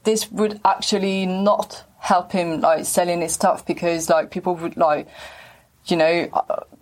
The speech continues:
I don't know, like, I couldn't be asked, you know, to just, like, go and buy his album on his website, um, when I'm like, I could just be, like, streaming his music and I'd be, like,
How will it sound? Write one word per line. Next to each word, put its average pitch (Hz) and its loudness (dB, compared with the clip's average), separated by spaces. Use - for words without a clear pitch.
I 180 2
don't 202 2
know, 185 4
like, 165 2
I - 4
couldn't 214 -2
be - 0
asked, - 2
you 175 -2
know, 165 0
to 156 -8
just, 160 -4
like, 156 2
go 180 2
and 165 0
buy 165 4
his 165 -6
album 160 2
on 165 -2
his 165 -2
website, 160 0
um, 151 2
when 175 0
I'm 156 2
like, 160 2
I 160 2
could 208 -6
just 214 -2
be, 202 -2
like, 175 2
streaming 196 0
his 180 -2
music 180 2
and 170 2
I'd - -2
be, 180 2
like, 151 2